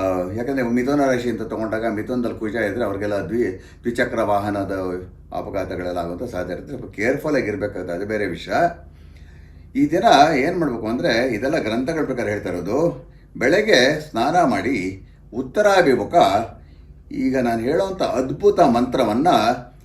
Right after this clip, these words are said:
ಇನ್ನೂರು ಬಾರಿ ವೈಖಾರಿ ರೂಪದಲ್ಲಿ, ಮೇಲುಡುಪು ಬಿಳಿ ಬಣ್ಣದ್ದಾಗಿರಬೇಕು, ಅದನ್ನು ಜಪಿಸಬೇಕು. ನೋಡಿ ವೀಕ್ಷಕರೇ, ಗಮನ ಇಟ್ಟು ಕೇಳಿಸ್ಕೊಳ್ಳಿ.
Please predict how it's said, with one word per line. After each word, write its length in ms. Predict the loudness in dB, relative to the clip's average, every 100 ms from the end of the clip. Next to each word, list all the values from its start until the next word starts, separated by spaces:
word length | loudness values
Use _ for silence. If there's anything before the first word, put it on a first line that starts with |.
| -4
ಇನ್ನೂರು 520 | -2 0 2 4 6
ಬಾರಿ 680 | 6 6 6 4 2 -2 -8 -18 -2
ವೈಖಾರಿ 640 | 4 4 4 4 6 8
ರೂಪದಲ್ಲಿ, 840 | 6 2 0 0 2 4 2 0 -6 -18 -6
ಮೇಲುಡುಪು 600 | 0 4 6 6 4 0
ಬಿಳಿ 280 | 2 4 4
ಬಣ್ಣದ್ದಾಗಿರಬೇಕು, 1120 | 4 4 2 2 0 0 -2 -4 -2 -4 -4 -14 -10
ಅದನ್ನು 280 | -6 -4 -2
ಜಪಿಸಬೇಕು. 600 | 0 -2 -4 -10 -12 -18 -20 -20 -20 -20 -20 -20 -6 2
ನೋಡಿ 200 | 4 6
ವೀಕ್ಷಕರೇ, 500 | 4 0 2 4 6
ಗಮನ 260 | 4 2
ಇಟ್ಟು 240 | 4 4 2
ಕೇಳಿಸ್ಕೊಳ್ಳಿ. 840 | -2 0 -2 2 2 2 -2 -10